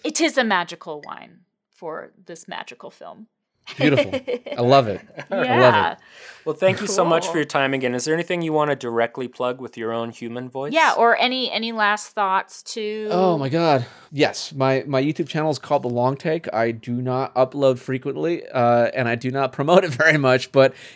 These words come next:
Speaker 2: it's on there. I've got several video essays that you might wanna check out. My production value has definitely in-, increased over time. I, I have some fun little essays on, uh, Blade Runner, on Mad Max, on, I've,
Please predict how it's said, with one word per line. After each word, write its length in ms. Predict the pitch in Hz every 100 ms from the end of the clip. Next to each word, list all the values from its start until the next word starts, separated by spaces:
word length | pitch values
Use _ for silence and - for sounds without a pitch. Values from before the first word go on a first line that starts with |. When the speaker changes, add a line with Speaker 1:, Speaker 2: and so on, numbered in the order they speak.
| -
Speaker 2:
it's 160 | 135
on 200 | 143 160
there. 200 | 170 160
I've 100 | 147
got 200 | 127 127
several 320 | - 139 135 123
video 260 | 127 120
essays 320 | 120 117 123
that 80 | 117
you 60 | 120
might 160 | 113
wanna 180 | 120 113
check 320 | - 110 110
out. 380 | 147 143 131 -
My 100 | 120
production 380 | 113 120 127 127
value 220 | 123 123
has 80 | 117
definitely 400 | 110 117 120 113
in-, 220 | 113 113 -
increased 440 | 131 120 127 117
over 160 | 117 107
time. 480 | 123 113 117 135 131
I, 500 | 110 110 110 110 110 -
I 80 |
have 240 | 107 117 110
some 380 | - 120 113 110
fun 320 | - 117 117
little 160 | 113
essays 420 | 113 113 117 113 113
on, 300 | 117 113 113
uh, 240 | 113 113
Blade 400 | 104 131 147 139
Runner, 640 | 139 135 135 131 131 131
on 640 | - 117 110 107 110 110 110
Mad 320 | 110 107 110
Max, 640 | 143 143 139 135 - -
on, 340 | 117 113 113 107
I've, 180 | 113